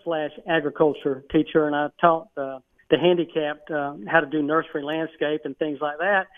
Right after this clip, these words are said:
But then I moved to Georgia, and then I spent the re-, the next twenty-eight years, uh, teaching and being administrator there. And those four years, I was both an ag teacher, and then I became a special ed teacher again for three years. And I watched an assistant principal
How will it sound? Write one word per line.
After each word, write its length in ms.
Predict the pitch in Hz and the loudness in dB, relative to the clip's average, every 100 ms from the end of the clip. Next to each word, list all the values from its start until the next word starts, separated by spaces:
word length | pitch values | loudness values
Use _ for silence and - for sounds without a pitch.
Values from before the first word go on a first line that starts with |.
| - - - | -18 -18 -8
But 100 | 170 | 4
then 140 | 180 247 | 6 6
I 60 | |
moved 260 | 262 247 247 | 4 2 -2
to 80 | 214 | -6
Georgia, 480 | 180 156 151 180 | -2 -2 -2 -4
and 180 | 165 156 | -6 -6
then 120 | 151 | -6
I 120 | 160 - | -6 -6
spent 240 | 185 180 | -6 -4
the 60 | 151 | -2
re-, 260 | 175 190 - - | 0 -2 -8 -6
the 80 | 160 | -2
next 240 | 180 - | -2 -4
twenty-eight 880 | - 180 170 165 _ - 170 185 180 | 0 2 2 -2 _ -6 -2 -2 -2
years, 340 | 180 151 156 - _ _ - - - | 0 0 -2 -10 _ _ -20 -12 4
uh, 220 | 160 151 151 - - | 6 8 6 0 4
teaching 420 | 190 190 180 165 | 4 4 0 0
and 220 | 151 139 | -2 -2
being 180 | 135 170 | -2 -2
administrator 580 | 151 165 156 - 156 143 | -2 -4 -6 -6 -6 -4
there. 360 | 165 180 143 151 | -4 -4 -6 -12
And 160 | 139 - _ _ _ | -16 -20 _ _ _
those 160 | 160 165 - | 0 0 -2
four 200 | - 202 | 0 2
years, 380 | 208 220 208 175 | 2 0 -2 0
I 80 | 160 | -2
was 100 | 151 | -4
both 220 | 156 165 160 | -4 -4 -4
an 80 | |
ag 260 | 160 185 180 | -4 -4 -4
teacher, 320 | 190 185 196 | -8 -6 -4
and 100 | 175 | -4
then 120 | 160 | -4
I 40 | 156 | -6
became 320 | 147 - 160 | -6 -2 -2
a 40 | 147 | -2
special 380 | - 180 - 175 | 0 0 0 -4
ed 120 | 165 | -4
teacher 280 | 175 170 160 | -6 -6 -6
again 220 | 151 170 | -4 -4
for 80 | 160 - | -6 -2
three 180 | 180 170 | 0 2
years. 320 | 175 170 170 - - | 2 0 -4 -8 -2
And 100 | 151 | 0
I 40 | |
watched 360 | 147 220 254 - | 2 2 0 -6
an 80 | 160 | -8
assistant 480 | - 240 233 208 | -6 -8 -6 -6
principal 560 | - 208 175 - 147 143 | -2 -4 -4 -6 -8 -8